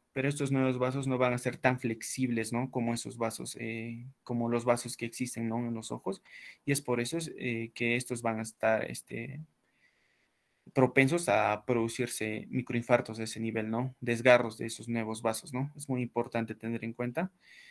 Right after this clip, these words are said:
Eh, en aquellos pacientes que tengan una hipertensión arterial sistémica, eh, en aquellos pacientes que presenten neoplasias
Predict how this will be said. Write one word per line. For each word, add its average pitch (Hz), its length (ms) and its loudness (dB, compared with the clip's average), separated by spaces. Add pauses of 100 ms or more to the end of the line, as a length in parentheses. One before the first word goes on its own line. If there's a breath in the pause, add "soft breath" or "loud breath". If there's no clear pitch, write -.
(480 loud breath)
Eh, 113 520 -2
en 123 60 4
aquellos 143 340 8
pacientes 127 640 0
que 120 100 -2
tengan 113 420 0
una 113 280 -2
hipertensión 117 640 0
arterial 110 640 0
sistémica, 127 760 -2 (1600 soft breath)
eh, 120 380 -4
en 117 120 0
aquellos 123 360 4
pacientes 120 500 0
que 117 360 0
presenten 117 520 2
neoplasias 135 880 0